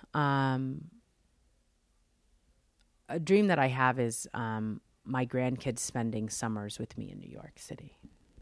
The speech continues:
Um, and that's echoes of, of family histories that have been doing that for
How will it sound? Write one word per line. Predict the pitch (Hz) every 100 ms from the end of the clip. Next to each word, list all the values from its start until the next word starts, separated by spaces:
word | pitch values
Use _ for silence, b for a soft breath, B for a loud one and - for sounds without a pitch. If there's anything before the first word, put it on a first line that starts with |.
| - -
Um, | - 135 131 135 131 - - -
and | 143
that's | 143 131 - -
echoes | 139 143 147 139 139 127 -
of, | 127 123 117 117 117 B B - _ _ _ _ _ _ _ _ _ _ _ _ _ _ _ -
of | 131 117 110 120 B B B _ _ _ _ _ _ _ _ -
family | - 151 147 139
histories | 143 - - 135 131
that | - 117
have | 123
been | 120 117
doing | 120 113 107
that | 98 - -
for | - - -